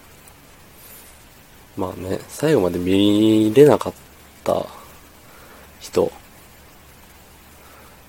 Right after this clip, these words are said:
がね、まあそれで、なんか批判されてもね、まあもしかしたらその後、止めた後に何かがあったかもしれないわけだし、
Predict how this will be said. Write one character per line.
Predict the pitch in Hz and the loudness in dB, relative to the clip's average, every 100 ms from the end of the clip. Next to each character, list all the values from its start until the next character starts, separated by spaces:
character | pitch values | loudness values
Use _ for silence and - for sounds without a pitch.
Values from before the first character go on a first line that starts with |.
| - - - - - - - - | -20 -20 -20 -20 -20 -20 -20 -14
が | 95 90 90 | -6 -6 -4
ね、 | 92 95 | -2 -2
ま | 90 92 90 | -2 -6 -6
あ | 90 | -6
そ | - 92 | -10 -2
れ | 101 | 2
で、 | 120 123 120 120 - - - - - - - - - - - - - - - - - - - | 4 4 4 2 -2 -20 -20 -20 -20 -20 -20 -20 -20 -20 -20 -20 -20 -20 -20 -20 -20 -10 -4
な | |
ん | 107 | -4
か | - | -4
批 | - | -8
判 | - 95 | -2 -2
さ | 92 95 | 0 -2
れ | 92 | -2
て | - | -2
も | - - | -8 -8
ね、 | 90 - - - - - - - - - - - - - - - - - - | -10 -12 -16 -20 -20 -20 -20 -20 -20 -20 -20 -20 -20 -20 -20 -20 -20 -20 -14
ま | 95 | -10
あ | |
も | 92 | -6
し | 120 | -2
か | 113 | -2
し | - | 2
た | 107 | 0
ら | |
そ | - 95 | 2 0
の | 95 | 0
後、 | 113 - - - - - - - - - - - - - - | 0 -4 -6 -14 -20 -20 -20 -20 -20 -20 -20 -20 -20 -20 -14
止 | - | -4
め | 107 | -2
た | 117 120 | 0 0
後 | 139 95 | 0 -6
に | 95 | -6
何 | 98 92 | -8 -8
か | 90 | -8
が | 87 | -10
あ | |
っ | - | -10
た | - | -12
か | - 101 | -8 -6
も | |
し | 90 92 | -4 -4
れ | 92 | -4
な | 92 | -2
い | |
わ | 95 | -4
け | - | -6
だ | 87 | -12
し、 | - - | -12 -14